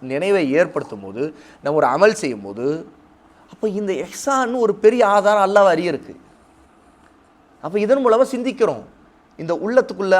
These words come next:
அல்லாஹ்வுடைய எண்ணம் நமக்கு வருது, அல்லாஹ்வை பற்றி நினைவு வருது. அப்ப இந்த ஹதீஸ் சஹீஹுல் புகாரில ஐம்பதாவது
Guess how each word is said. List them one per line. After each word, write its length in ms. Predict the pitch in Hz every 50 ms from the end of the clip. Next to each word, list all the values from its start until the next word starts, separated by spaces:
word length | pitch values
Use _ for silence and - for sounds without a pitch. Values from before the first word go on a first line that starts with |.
| 175 160
அல்லாஹ்வுடைய 480 | 175 196 208 214 208 185 180 165 151
எண்ணம் 300 | 151 175 214 240 247 233
நமக்கு 400 | 208 180 165 156 151 - 151 135
வருது, 140 | 120 113 101 95 92 110
அல்லாஹ்வை 340 | 139 170 185 185 185 170 -
பற்றி 240 | - 170 - 185
நினைவு 640 | 165 156 165 180 196 214 233 254 254 240 214 165 143
வருது. 320 | 123 104 90 92 90 82 - _ _ _ _ _ _ _ _ _ _ _ _ _ _ _ _ _ _ _ _ _ _ _ _ -
அப்ப 180 | - 147 180
இந்த 220 | 170 180 180 175 147 - -
ஹதீஸ் 500 | 151 160 190 220 240 262 277 254 - - - - _ _ _ _ - - -
சஹீஹுல் 360 | 151 151 185 196 180 170 156
புகாரில 420 | 143 156 156 175 175 170 170 156 151
ஐம்பதாவது 580 | 143 139 156 170 170 170 165 165 165 151 147